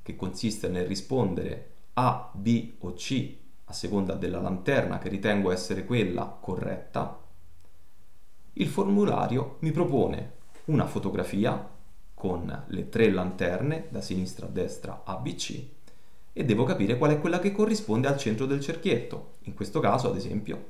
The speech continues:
è quella centrale, la B, sull'angolo della pavimentazione. Su questa seconda domanda vedo sempre le tre lanterne da sinistra a destra, riconosco questa piazza rettangolare nella realtà e nella mappa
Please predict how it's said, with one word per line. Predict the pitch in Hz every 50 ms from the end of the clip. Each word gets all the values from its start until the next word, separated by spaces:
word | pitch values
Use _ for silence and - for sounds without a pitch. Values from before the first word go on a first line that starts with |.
| - -
è | - -
quella | - 90 92
centrale, | - - 95 98 - - 113 110 92 95 95 - - -
la | - 120 -
B, | 101 110 117 104 - - - - - - - - - - -
sull'angolo | - - 120 107 95 92 92 95 104 104 92
della | 90 90 -
pavimentazione. | - 95 95 90 92 90 90 - - - - - 147 127 107 98 98 - - - - - - - - - - - - - - - - - - - - - - - - - - - - -
Su | - - 107
questa | - 110 98 - 98
seconda | 98 104 98 104 104 107 113
domanda | 127 147 147 131 135 147 160 165 180 180 185 - - -
vedo | - 92 - -
sempre | - - 101 95 90 - 85 87
le | 85 82 -
tre | - - 104 92
lanterne | 92 92 95 - 107 101 95 92 90 90
da | 87 87
sinistra | - 95 95 95 92 - - 127 139
a | 139
destra, | - 117 113 113 - - - - 87 95 - - - - - - - - - - - - - -
riconosco | - - 190 131 131 135 139 127 101 - - - 98 90 -
questa | - - 113 - - 98
piazza | - 120 104 - - - 92
rettangolare | 92 90 - - 92 92 92 95 92 95 101 110 120 147 127
nella | 107 95 - -
realtà | - 95 95 - - - 113 - - - - -
e | 92
nella | 92 98 104 143
mappa | 147 - - - - - 87 - - - -